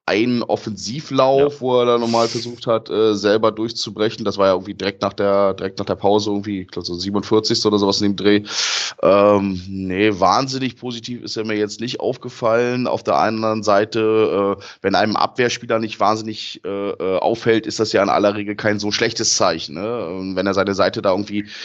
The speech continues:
Speaker 1: im Griff hat und unter Kontrolle hat, dann, äh, ist das ja durchaus in Ordnung.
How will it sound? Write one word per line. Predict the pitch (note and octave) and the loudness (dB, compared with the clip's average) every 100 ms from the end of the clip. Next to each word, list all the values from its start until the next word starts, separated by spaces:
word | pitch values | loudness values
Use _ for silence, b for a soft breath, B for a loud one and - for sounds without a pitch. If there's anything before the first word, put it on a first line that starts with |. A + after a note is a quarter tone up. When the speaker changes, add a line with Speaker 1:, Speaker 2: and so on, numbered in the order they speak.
| B - | B -2
Speaker 1:
im | A2+ | -2
Griff | G#2+ C#3+ - | 0 0 2
hat | C3 B2+ | 2 2
und | A2+ | -4
unter | G#2 A2 | -2 -2
Kontrolle | A2 - A2 A#2+ A#2+ | -4 -2 0 2 2
hat, | A2+ A2+ | 2 -2
dann, | G#2+ G#2+ G#2+ | -6 -6 -6
äh, | - G2 G2 - | -4 -4 -2 -4
ist | - | -4
das | A2 | 0
ja | A2 G2+ G2 B B B | 2 2 0 B B B
durchaus | A2+ A#2 - G#2+ A2 | -4 -2 0 0 0
in | G2+ | -4
Ordnung. | C2 F#2+ B2 A2 A2 B2 B2 A#2 | 0 0 0 0 0 2 0 -4